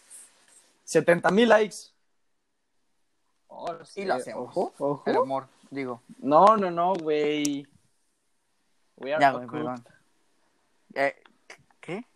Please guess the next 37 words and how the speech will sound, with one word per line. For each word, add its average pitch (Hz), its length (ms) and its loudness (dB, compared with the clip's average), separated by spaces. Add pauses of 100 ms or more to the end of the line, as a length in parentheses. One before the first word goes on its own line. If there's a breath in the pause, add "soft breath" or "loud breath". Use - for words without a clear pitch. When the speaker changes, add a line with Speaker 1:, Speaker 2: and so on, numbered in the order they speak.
(120)
Speaker 1:
¿Qué? 185 240 -8 (380)
Speaker 2:
Pero 247 140 6
bueno, 277 260 8 (180)
volviendo. 202 440 0
Speaker 1:
Eh, 190 360 6
¿cuál 254 160 4
fue 311 100 -2
la, 311 80 2
Speaker 2:
De- 240 140 -12
Speaker 1:
la 196 120 -6
maestra 202 300 -12
que 202 140 -16
más 185 220 -14
les 202 200 -10
cagó 147 320 -12
la 165 100 -6
vida? 135 340 -8 (400)
¿Qué 202 100 2
materia 190 340 4
Speaker 2:
Ya 165 40 -2
Speaker 1:
era? 143 120 -2
Speaker 2:
sé. - 60 -16
Speaker 1:
Porque 135 260 -12
no 143 540 -12 (460)
no, 156 180 -2
sí, - 160 -12
sí, 147 80 -10
nombre, 123 240 -12
¿verdad? 139 140 -16 (680)
Speaker 2:
Fíjate 349 320 -2
que, 220 280 -2 (600)
fíjate 254 380 -6
cómo, 233 220 -2 (180)
que 208 120 2
a 196 80 6
la 196 140 4
mayoría 220 380 0